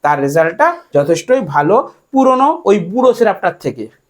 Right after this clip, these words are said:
যেটাকে আপনারা বলেন টেন নাইন বুড়ো হয়ে গেছে। তো বুড়ো সেটআপটার থেকে এই ইয়ং স্মার্ট সেটআপটা কিন্তু অনেক ভালো, ঠিক আছে? কারণ দুটো পপ সেটআপ মানে কোনো কথা হবে না। এবারে সার্জেনের দিকে আসি।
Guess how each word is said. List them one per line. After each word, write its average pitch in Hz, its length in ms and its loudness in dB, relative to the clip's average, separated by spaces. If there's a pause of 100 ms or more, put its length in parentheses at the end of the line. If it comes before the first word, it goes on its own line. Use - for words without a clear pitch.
যেটাকে 202 260 0
আপনারা 185 260 0
বলেন 185 240 0
টেন 180 240 -2
নাইন 185 280 -4
বুড়ো 311 220 2
হয়ে 139 180 -2
গেছে। 113 240 -8
তো 220 160 -2
বুড়ো 240 260 0
সেটআপটার 254 320 0
থেকে 302 380 -2 (240)
এই 190 180 0
ইয়ং 339 240 4
স্মার্ট 220 380 -2
সেটআপটা 196 420 -2
কিন্তু 277 420 -2 (180)
অনেক 302 300 0 (100)
ভালো, 98 320 -6 (200)
ঠিক 269 140 -8
আছে? 208 220 -2
কারণ 403 300 -4
দুটো 311 360 -4
পপ 170 180 -4
সেটআপ 185 340 -2
মানে 220 200 -2
কোনো 320 300 -6
কথা 151 380 0
হবে 151 340 -4
না। 196 360 0 (360)
এবারে 262 280 2
সার্জেনের 151 520 0
দিকে 143 180 -4
আসি। 247 340 -2